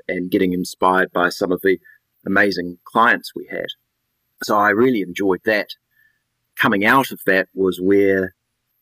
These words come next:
I got to start seeing some of these charities, seeing what community housing providers could do. And it became also very obvious seeing what finance can do to transform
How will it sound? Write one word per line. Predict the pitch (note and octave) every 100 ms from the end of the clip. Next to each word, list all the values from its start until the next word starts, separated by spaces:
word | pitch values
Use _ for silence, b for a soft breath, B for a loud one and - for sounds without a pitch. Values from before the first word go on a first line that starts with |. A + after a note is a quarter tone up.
| -
I | F#2
got | G#2+
to | -
start | - G2 F#2+
seeing | - G#2+ G2+
some | - G2
of | F2
these | F2 -
charities, | - F#2 F2+ F2 F2+ F2 F2 - -
seeing | - - A2 G2+
what | F#2+ -
community | - F#2+ F2+ F2
housing | F2 F2+ E2+
providers | E2 - E2+ E2+ E2+ F2 E2+ - - _ _ _ _
could | - F#2+
do. | - G2 F#2 F2 - _ _ _ _ _
And | F#2+ F#2 F#2 F2 - - _
it | G#2 F#2+
became | - A2 G2
also | - F2+
very | F#2+ F2+
obvious | F2+ F2+ F2+ E2
seeing | - G2 F#2 F#2 F2 - _ _ _ _
what | - F#2+ - - _ _
finance | - - A2+ A#2 G#2 F2 -
can | - G#2 G2
do | F#2+ F#2+ F2+ - -
to | F2 E2+ E2+ _ -
transform | - G2+ F#2 - - G#2 F#2+ F2 F2+